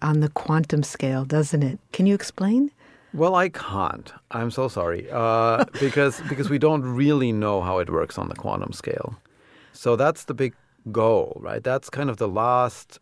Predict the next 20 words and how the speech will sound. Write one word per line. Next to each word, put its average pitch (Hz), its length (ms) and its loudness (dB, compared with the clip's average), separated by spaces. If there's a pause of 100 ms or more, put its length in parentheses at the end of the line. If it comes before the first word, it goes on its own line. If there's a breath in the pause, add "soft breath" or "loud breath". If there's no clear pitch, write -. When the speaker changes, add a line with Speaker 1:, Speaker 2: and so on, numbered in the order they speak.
(160)
Speaker 2:
major 117 520 2
task 104 420 -2
of 98 100 0
unification 101 800 -2
that - 180 -6
we 90 120 -4
face 120 380 -2
in 98 100 -6
physics. 85 440 -8
Our, 107 180 0
our, 120 300 2
our 120 200 4
history 123 420 2
as 98 120 2
a 98 100 0
subject 143 500 0
is 95 240 -4
a 82 120 -2
history 117 340 2
of 104 200 2